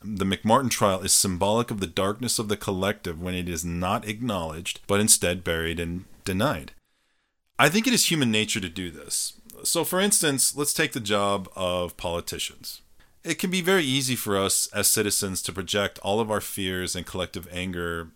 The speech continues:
onto, say, one person. So I said I wasn't going to do this in past episodes, you know, talk about politics.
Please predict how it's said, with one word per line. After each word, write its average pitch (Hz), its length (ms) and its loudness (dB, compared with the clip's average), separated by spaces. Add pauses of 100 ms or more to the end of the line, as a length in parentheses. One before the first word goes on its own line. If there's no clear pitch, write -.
(180)
onto, 87 920 -6
say, 90 280 -2
one 87 280 -4
person. - 500 -8 (720)
So - 180 6
I 139 60 8
said 196 180 8
I 190 60 8
wasn't 151 260 6
going 123 160 6
to 113 60 6
do 104 180 0
this 98 500 2
in 104 200 -4
past 104 320 2
episodes, 85 640 -2
you 90 80 -6
know, 80 80 -8
talk 92 200 -4
about 87 200 -2
politics. 76 800 -8